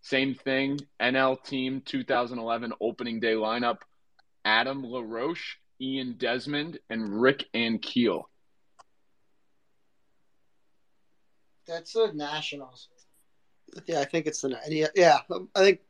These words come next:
Speaker 3: I don't think Desmond played for anyone else.
Speaker 2: I, I believe it's the Nationals.
Speaker 3: Yeah, Washington Nationals, final answer.
Speaker 1: Well done. Two to one.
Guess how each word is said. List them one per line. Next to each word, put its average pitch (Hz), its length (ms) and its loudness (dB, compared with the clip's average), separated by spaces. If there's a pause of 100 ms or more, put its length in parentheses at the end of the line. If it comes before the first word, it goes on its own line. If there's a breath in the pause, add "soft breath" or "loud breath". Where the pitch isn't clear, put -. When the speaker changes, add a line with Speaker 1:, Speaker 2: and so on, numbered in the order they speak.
(680)
Speaker 3:
I 156 200 0 (200)
don't 185 200 2
think 180 180 2
Desmond 151 360 0
played 127 240 -8
for 123 120 -8
anyone 117 240 -12
else. - 340 -12 (800)
Speaker 2:
I, 165 240 0
I 165 180 2 (340)
believe 175 360 0
it's - 200 -6
the 170 100 -4
Nationals. 156 480 2
Speaker 3:
Yeah, 151 140 12 (100)
Washington 175 500 6
Nationals, 143 500 -6
final 127 360 -8
answer. - 340 -14 (720)
Speaker 1:
Well 110 200 12
done. 107 380 8 (160)
Two 185 160 10
to 180 60 12
one. 156 380 10